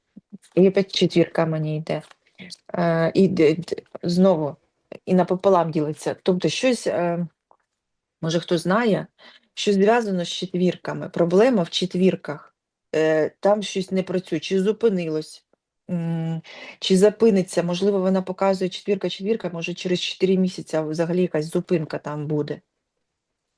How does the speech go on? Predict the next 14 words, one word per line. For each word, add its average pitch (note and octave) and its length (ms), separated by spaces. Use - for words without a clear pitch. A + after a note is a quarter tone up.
Збой, F3+ 500
збой, F3 580
е, D3+ 720
може D#3 280
бути, D#3 500
і F3 100
начебто F#3 420
зупинка. E3 720
Мені G3 220
на G3+ 120
ньому A3+ 260
постійно G#3 420
випадає F#3+ 340
четвірка. D#3+ 600